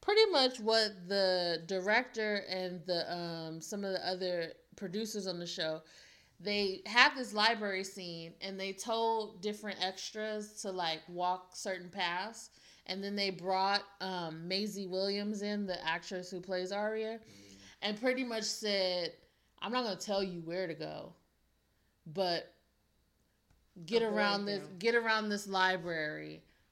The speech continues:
Speaker 1: without being detected," and, like, kinda let her be in, like, Arya's space to, like, figure out how they was gonna,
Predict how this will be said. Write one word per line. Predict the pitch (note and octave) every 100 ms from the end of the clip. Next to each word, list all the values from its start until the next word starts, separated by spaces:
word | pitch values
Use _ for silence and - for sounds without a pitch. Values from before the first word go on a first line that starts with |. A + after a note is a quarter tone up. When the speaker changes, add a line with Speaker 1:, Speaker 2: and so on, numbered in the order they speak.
| -
Speaker 1:
without | F#3 F3+ E3+ E3+
being | D#3+ E3+ D#3+
detected," | D#3 D3+ F3 D#3 - - - - _ _ _ _ _
and, | - F3
like, | E3+ E3+ E3+
kinda | G3+ F#3+ F3+
let | E3+ F3+ E3+
her | E3+ F#3 E3+ D#3+ D#3 D3+ - _ E3+
be | D#3 G3 F3+
in, | E3+ D#3+
like, | D#3 D#3 -
Arya's | E3 E3 D#3+ D#3 D3+
space | - D#3+ D3+ D3+ - - - - - _ -
to, | G#3
like, | F3 D#3+
figure | D3+ F#3+ E3+ E3+
out | D3+
how | E3 E3 D#3
they | D#3+
was | D#3+ E3
gonna, | D#3+ D3+ D3+ D3